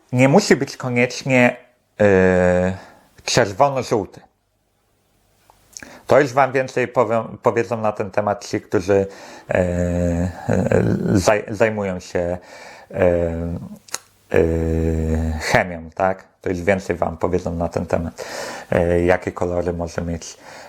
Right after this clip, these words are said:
e, płomień ognia. Nie musi być to koniecznie czerwono-żółty. Tak? Zazwyczaj taki jest, ale w zależności, e,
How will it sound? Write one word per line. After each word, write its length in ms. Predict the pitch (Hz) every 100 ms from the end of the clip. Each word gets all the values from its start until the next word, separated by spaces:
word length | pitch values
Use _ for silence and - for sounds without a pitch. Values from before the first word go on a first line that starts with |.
| -
e, 540 | - 90 85 82 82 82
płomień 480 | - 95 90 90 -
ognia. 360 | 101 87 85 -
Nie 100 | 92
musi 240 | 95 107 107
być 180 | - -
to 100 | -
koniecznie 520 | 95 92 - 95 95 - -
czerwono-żółty. 880 | - 92 87 92 90 92 85 - - _ _ _ _ _ _ _ _ _ _ _ _ _ _ _ _ -
Tak? 280 | - 92 - _ _ - - - - - - - - - - - - _ _ - - -
Zazwyczaj 600 | 104 110 98 117 117 113
taki 240 | - 107 104
jest, 260 | 110 123
ale 540 | - 107 104 101 101 -
w 80 | 92
zależności, 920 | 90 101 95 110 - - 104 98 98 95 -
e, 40 | -